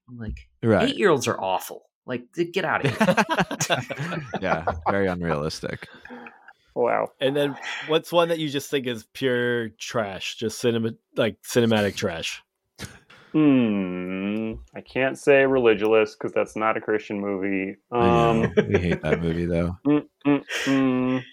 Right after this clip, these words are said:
Speaker 1: He is not aged well. I think everybody
Speaker 2: Oh,
Speaker 1: hates
Speaker 2: God.
Speaker 1: him now.
Speaker 3: Yeah. Good.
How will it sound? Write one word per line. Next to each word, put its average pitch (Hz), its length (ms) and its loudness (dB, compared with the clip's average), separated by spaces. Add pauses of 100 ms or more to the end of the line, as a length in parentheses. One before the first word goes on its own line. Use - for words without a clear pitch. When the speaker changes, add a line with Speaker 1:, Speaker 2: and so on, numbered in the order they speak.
(140)
Speaker 1:
He - 300 -2
is - 200 2
not 92 340 0
aged 85 400 0
well. 85 600 0 (380)
I 135 60 -2
think 175 260 -2
everybody 165 420 4
Speaker 2:
Oh, - 20 2
Speaker 1:
hates 80 280 -4
Speaker 2:
God. 82 280 4
Speaker 1:
him 82 60 -6
now. 82 140 -6 (400)
Speaker 3:
Yeah. 123 380 2 (460)
Good. 117 260 -6